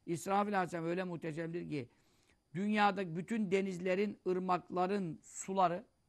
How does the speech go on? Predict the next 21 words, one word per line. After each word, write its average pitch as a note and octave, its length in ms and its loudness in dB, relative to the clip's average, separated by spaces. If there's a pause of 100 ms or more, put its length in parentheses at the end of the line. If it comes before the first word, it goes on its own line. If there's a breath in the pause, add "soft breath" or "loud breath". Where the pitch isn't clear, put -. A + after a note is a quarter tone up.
(300)
dünyanın G#3 640 -2
dörtte F#3 320 -6
üçü F#3+ 280 -8
su. B2 260 -12 (1000 soft breath)
Bu G3+ 80 0
suların G3+ 460 4
tamamı F3+ 480 2
İsrafil F#3 500 0
aleyhisselamın D3+ 680 -4
başına F3+ 400 2
dökülse, D#3+ 520 -8 (800)
başına, F3 400 4
başının D3 280 0
üstüne, C3 340 -8 (580)
bütün F#3 300 -2
dünyadaki D#3 440 0
sular, A#2 300 -12 (680)
bir G3+ 300 -2
damla F#3 280 2
yere F3 300 -2
düşmez. C3+ 340 -16